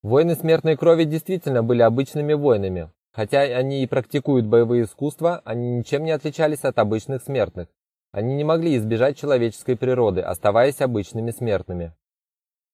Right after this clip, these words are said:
Но всё же воины смертной крови были гораздо сильнее среднестатистического человека. Они могли разорвать тигра на части и бегать так же быстро, как лошади. В то же время воины смертной крови дополнительно делились на пять уровней.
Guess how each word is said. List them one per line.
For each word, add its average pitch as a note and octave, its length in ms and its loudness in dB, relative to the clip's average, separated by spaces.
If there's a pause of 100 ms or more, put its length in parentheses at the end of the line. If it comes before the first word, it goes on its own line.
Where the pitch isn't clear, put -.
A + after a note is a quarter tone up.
(400)
Но A2 120 -4
всё F#3 180 2
же E3 140 2
воины B2+ 260 2
смертной B2+ 400 0
крови A#2 320 4
были G#2+ 240 0
гораздо C3 400 2
сильнее E3 380 -2
среднестатистического B2 1500 -6
человека. A2 640 0 (320)
Они A#2+ 220 -2
могли D#3 320 2
разорвать C3 500 2
тигра B2 320 0
на B2+ 140 0
части F#2+ 480 -2 (340)
и - 80 -8
бегать A#2 320 2
так C3+ 220 2
же D#3 100 0
быстро, D3+ 360 -2
как C3+ 200 -4
лошади. F2 560 -4 (840)
В - 60 -18
то D#3 120 2
же F3 100 2
время E3 400 2
воины C3+ 360 0
смертной B2 400 0
крови D3 260 0
дополнительно C3 680 0
делились A#2+ 460 0
на B2 140 0
пять C3 240 0
уровней. F#2 520 0